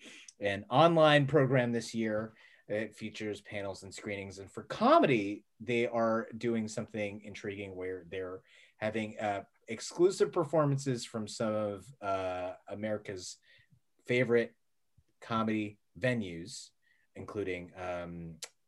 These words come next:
the Dy-, Dynasty Typewriter, Gotham Comedy Club, uh, Hollywood Improv. Um, there is also Acme Comedy Company. Creek in the Cave, uh, did a outdoor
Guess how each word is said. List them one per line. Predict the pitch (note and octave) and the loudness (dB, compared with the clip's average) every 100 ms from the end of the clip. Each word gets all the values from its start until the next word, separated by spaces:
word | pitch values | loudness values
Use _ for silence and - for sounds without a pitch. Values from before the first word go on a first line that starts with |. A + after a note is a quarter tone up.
| _ | _
the | G2 | -16
Dy-, | E2+ F#2 - F#2+ | -10 -10 -10 -8
Dynasty | A2 G#2 G2 G2 | -4 -4 -6 -12
Typewriter, | - G2 G2 F#2+ F#2 F2+ E2+ | -6 -6 -4 -4 -4 -6 -6
Gotham | F2+ F2+ F2 | -8 -10 -14
Comedy | F2+ E2+ E2 | -12 -12 -12
Club, | - E2+ D#2+ D2+ D2+ E2 | -12 -10 -10 -10 -16 -14
uh, | D#2 D2+ | -12 -10
Hollywood | D#2 E2+ D#2+ | -10 -10 -10
Improv. | D#2 F#2+ - F#2+ F2+ F2 F2 D#2 - _ _ _ - - - _ | -10 -14 -8 -6 -4 -4 -8 -10 -18 _ _ _ -20 -20 -20 _
Um, | - G2+ G2 F#2+ F#2+ F#2 F#2 F#2 _ _ _ _ _ _ - - | -2 0 0 -2 -2 -6 -10 -14 _ _ _ _ _ _ -20 -18
there | - G2 G2+ G#2 G#2 | -10 -2 2 2 0
is | F#2+ - | -4 -8
also | G2+ G#2 G2+ - G#2 G2+ G2+ G2+ G2 F#2+ _ - | -2 -2 -2 2 6 6 4 0 -6 -16 _ -4
Acme | G2+ - F2+ | -4 -4 -10
Comedy | - C#3+ C#3+ C3+ | 0 2 4 2
Company. | A2+ C3+ C3+ A#2+ A#2 A2+ A2+ A2 - - - | 2 0 2 2 2 4 2 0 -4 -14 -16
Creek | - D#3+ C#3+ | -2 0 2
in | |
the | C3+ | 0
Cave, | - - B2+ B2+ C3 A#2 A2 - | -2 -2 2 4 4 2 -4 -2
uh, | G#2 G#2 G2 - F#2+ | 0 0 -2 -10 -12
did | - A2+ A2+ A2 - _ _ - | -2 0 0 -2 -10 _ _ -10
a | G2+ F#2+ F#2 A2+ | -6 -6 -6 -4
outdoor | B2 - A2+ A#2+ A#2 A#2 A2+ G#2+ | -4 -4 -6 0 2 4 2 -2